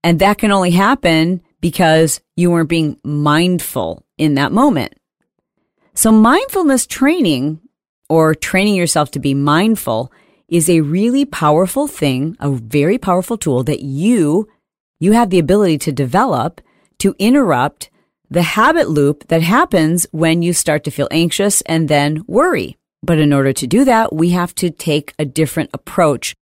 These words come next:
when it comes to the reward center, the reward that we feel for worrying. You need to think differently about it. When we get stuck on autopilot, our brains get stuck in these kind of, like, outdated ways of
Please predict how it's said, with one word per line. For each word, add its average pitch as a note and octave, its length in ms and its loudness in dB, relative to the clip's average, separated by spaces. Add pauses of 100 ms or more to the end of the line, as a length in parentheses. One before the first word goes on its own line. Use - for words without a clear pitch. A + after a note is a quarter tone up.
(160)
when - 160 0
it - 80 -4
comes D#3 260 0
to F3 100 0
the E3+ 120 2
reward G3+ 600 2
center, C3 400 -2
the D3+ 120 -4
reward F3 480 2
that G#3 100 2
we B3 120 0
feel A3+ 360 0
for G#3 220 -2
worrying. G3+ 440 0
You D3+ 60 0
need E3+ 160 -2
to F3 60 -10
think G3 300 -6
differently G#3+ 380 -2
about B2 300 -2
it. - 180 -8 (120)
When D#3 320 2
we A3 160 2
get G#3+ 180 -2
stuck - 300 -2
on A3 140 0
autopilot, F#3 640 2
our D#3+ 160 0
brains E3+ 600 -2 (380)
get E3 200 0
stuck - 300 -2
in F#3 100 2
these F3 160 2
kind E3+ 200 0
of, D3 60 -2
like, D#3 180 -2 (100)
outdated E3 840 0
ways D3+ 600 0
of C#3+ 440 -2